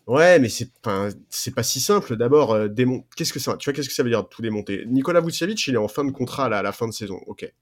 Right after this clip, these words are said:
pourquoi pas ? Mais enfin, avec le contrat que vient de signer Zach LaVine il y a quelques semaines.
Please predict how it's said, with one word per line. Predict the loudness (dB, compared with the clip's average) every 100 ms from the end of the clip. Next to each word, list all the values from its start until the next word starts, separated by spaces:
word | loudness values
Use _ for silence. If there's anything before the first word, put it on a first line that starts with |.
| -20 -16
pourquoi | -8 -6
pas ? | -6 -10 _ _ _ -2
Mais | 0
enfin, | 0 0
avec | 2 2 0
le |
contrat | 0 0 0 -2 -4 -6 _ _
que | -6
vient | 0 0
de |
signer | 0 -2 0 0
Zach | -2 -2
LaVine | -2 -2 -2
il |
y | -4
a |
quelques | -8 -8 -10
semaines. | -8 -8